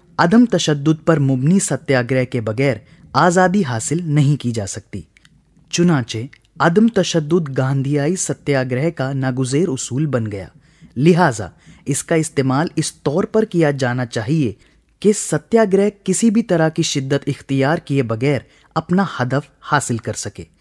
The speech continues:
अगरचे ज़ाती मुसीबतें बर्दाश्त करना पड़े। नतीजन गांधीयाई सत्याग्रह ने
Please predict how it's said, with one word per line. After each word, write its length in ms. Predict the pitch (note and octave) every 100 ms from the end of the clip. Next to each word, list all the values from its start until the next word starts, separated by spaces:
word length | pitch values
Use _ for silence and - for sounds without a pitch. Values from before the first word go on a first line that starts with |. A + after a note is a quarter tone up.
| _ - -
अगरचे 460 | D#3 F#3+ - A#3+
ज़ाती 420 | F#3+ D3+ C#3+ F#3 F3+
मुसीबतें 680 | C#3+ - D3+ F3+ G#3 G#3
बर्दाश्त 500 | D3 B2 B2 C#3+ -
करना 260 | C3+ A2+ G#2
पड़े। 260 | G2+ F2+ - _ _ _ _ -
नतीजन 580 | A#2+ C#3+ G3 D#3+ A2+ B2 _ _ _ -
गांधीयाई 640 | C#3 D3 F3+ G3 A3+ B3+
सत्याग्रह 680 | - E3+ - D#3 C#3+ C#3+ F3
ने 200 | C3+